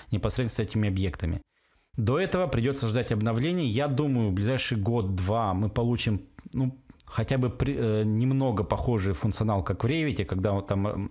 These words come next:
гораздо больше нод. Их напишут, но напишут чуть позже. Поэтому, да, мы получили Dynamo, получили хороший инструмент, но он еще не готов к полноценному применению. Самое обидное.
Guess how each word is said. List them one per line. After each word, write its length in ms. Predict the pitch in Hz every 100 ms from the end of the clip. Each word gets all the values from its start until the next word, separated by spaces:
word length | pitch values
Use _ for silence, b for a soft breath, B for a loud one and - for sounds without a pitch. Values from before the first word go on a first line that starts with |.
| -
гораздо 380 | 107 113 104 107
больше 420 | 117 117 - 95
нод. 320 | 95 85 - - _ _ _ _ _ _
Их 200 | 135 -
напишут, 500 | 135 135 175 - 92
но 100 | 107
напишут 400 | 110 143 - 95
чуть 240 | 113 -
позже. 420 | - 95 80 80 104 -
Поэтому, 580 | - 120 127 139 135 127 B B B -
да, 320 | 113 107 143
мы 140 | 117 107
получили 500 | 120 120 - 120 113
Dynamo, 420 | 156 180 165 143
получили 400 | - 113 - 110
хороший 440 | - 117 113 123
инструмент, 520 | 117 - 135 156 143
но 140 | 107 107
он 240 | 139 135
еще 240 | 127 - 107
не 160 | 117
готов 520 | 110 101 - 123 110
к 100 | -
полноценному 580 | - 95 90 117 110 95
применению. 560 | 80 90 90 87 78 80
Самое 340 | - 110 104
обидное. 560 | - 95 87 87 65